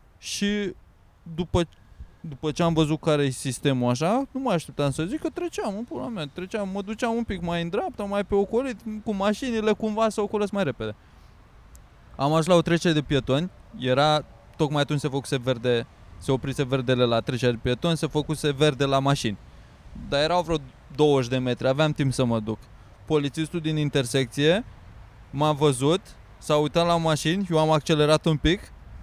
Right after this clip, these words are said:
ăla s-a uitat iar la mașini și a zis, „Hai, treci.” Eu eram deja pe partea aia. Am simțit cumva că am fost...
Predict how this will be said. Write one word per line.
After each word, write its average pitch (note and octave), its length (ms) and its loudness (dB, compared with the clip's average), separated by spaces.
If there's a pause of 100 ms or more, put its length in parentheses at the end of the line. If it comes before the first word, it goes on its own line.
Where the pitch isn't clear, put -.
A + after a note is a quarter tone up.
(120)
ăla D3 140 4
s-a D3+ 140 2
uitat D#3 260 2
iar E3+ 100 2
la D#3+ 100 0
mașini D#3 320 0
și F3 100 -2
a D#3+ 80 4
zis, E3 160 -2
„Hai, E3 180 4
treci.” D3+ 300 -2
Eu C#3 180 2
eram C#3 260 2
deja C#3 240 0
pe C3+ 100 0
partea B2+ 380 0
aia. G#2+ 160 -6 (1000)
Am D3 200 2
simțit F3+ 380 -2
cumva E3+ 360 4
că C#3 160 0
am B2 120 2
fost... C3 280 0